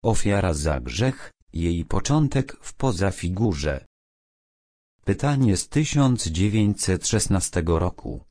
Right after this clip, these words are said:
Strażnica, gdzie w pozafigurze zaczynała się ofiara za grzech?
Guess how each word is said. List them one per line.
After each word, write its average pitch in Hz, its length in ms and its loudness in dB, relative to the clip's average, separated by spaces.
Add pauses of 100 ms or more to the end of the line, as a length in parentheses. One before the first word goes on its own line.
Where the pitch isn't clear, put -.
(140)
Strażnica, 87 960 -2 (220)
gdzie 73 420 -2
w - 100 -12
pozafigurze 95 960 0
zaczynała 95 720 0
się 90 240 0
ofiara 92 500 0
za 67 240 -4
grzech? 76 560 -4